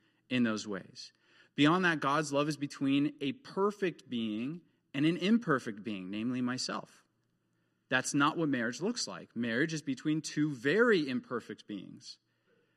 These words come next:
So how do you describe that kind of relationship? Once again, you're not looking for a perfect person. You're looking for an imperfect person. But that doesn't mean you could totally throw out all standards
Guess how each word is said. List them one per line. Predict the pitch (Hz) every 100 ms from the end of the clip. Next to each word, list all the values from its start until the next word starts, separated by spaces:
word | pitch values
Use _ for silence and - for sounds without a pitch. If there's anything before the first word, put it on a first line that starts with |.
| _
So | - 131
how | - 151 175
do | 180
you | 175 175 165
describe | 156 - 139 127 139 123
that | 139 208 185
kind | 147 120
of | 104
relationship? | 104 101 98 98 - 95 - _ _ _
Once | 120 113
again, | 131 202 185 110 - - _
you're | 123
not | 123 147
looking | 156 151 160
for | 165 156
a |
perfect | 156 139 139 156
person. | - 165 - 123
You're | 113
looking | 117 127 120
for | 131
an | 120
imperfect | 143 175 - 113 110 -
person. | 113 104 - 107 - - _ _
But | 110
that | 151 -
doesn't | 165 170 165
mean | 165
you | 170
could | 156 139
totally | - 165 170 160 156
throw | 151 147 143
out | 131 143 151 _ _ _
all | 139 139 147
standards | - 190 233 170 101 - -